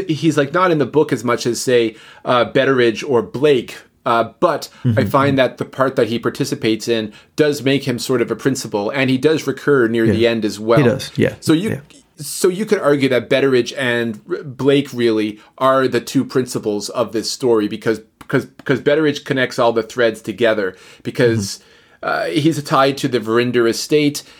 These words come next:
Speaker 1: uh, and he also has his own view on things, and he's connected to Franklin Blake emotionally, uh,
Speaker 2: Mm-hmm.
Speaker 1: through loyalty,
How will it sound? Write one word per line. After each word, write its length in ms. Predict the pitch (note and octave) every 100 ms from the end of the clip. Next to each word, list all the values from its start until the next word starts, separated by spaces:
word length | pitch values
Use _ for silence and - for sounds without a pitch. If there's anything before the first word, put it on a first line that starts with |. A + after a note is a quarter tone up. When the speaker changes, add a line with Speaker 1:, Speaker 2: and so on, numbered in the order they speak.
| _
Speaker 1:
uh, 280 | - A#2+ A#2 C3
and 300 | A#2+ A#2+ A2
he 220 | C3 B2
also 300 | A#2+ A#2 B2
has 280 | A2+ A2 A2
his 160 | G#2+
own 240 | A2+ A2 G2
view 260 | G#2+ B2
on 180 | A#2+ A#2
things, 460 | - B2 A#2+ A#2 - - - -
and 260 | C3 A#2+ G#2+
he's 140 | A#2
connected 540 | - C3 B2+ C3+ A2
to 480 | - C#3 C#3 C3 A#2+ - _ _
Franklin 460 | C#3 C3 C3 A#2+
Blake 400 | G#2+ B2 B2 A#2
emotionally, 880 | C3 A2+ B2 B2+ B2 A#2+ A#2+ B2 A#2 - - -
uh, 320 | A#2 A2+ A2+ G#2+
Speaker 2:
Mm-hmm. 220 | G2 F#2
Speaker 1:
through 480 | - C3 A#2+ A2+ A#2+
loyalty, 840 | C3+ A#2+ B2+ A#2+ - B2+ B2